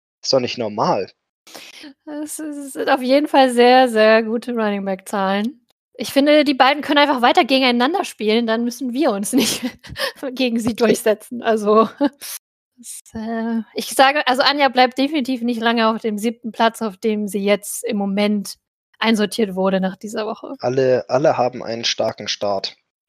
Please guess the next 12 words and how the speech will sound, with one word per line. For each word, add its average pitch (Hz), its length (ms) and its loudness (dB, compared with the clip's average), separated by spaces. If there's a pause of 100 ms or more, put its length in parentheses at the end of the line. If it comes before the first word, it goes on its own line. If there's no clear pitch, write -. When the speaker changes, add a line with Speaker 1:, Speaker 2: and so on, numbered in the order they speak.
Speaker 2:
Ja. 233 540 6
Speaker 1:
Ich 180 60 -2
suche 175 100 -4
noch 170 140 2
einen 147 140 -6
guten 143 440 -8
Namen 139 440 2
für, 127 460 2
für - 160 -4
unsere 117 280 -6
Spiele. 113 440 -2 (420)
Obwohl, 135 440 0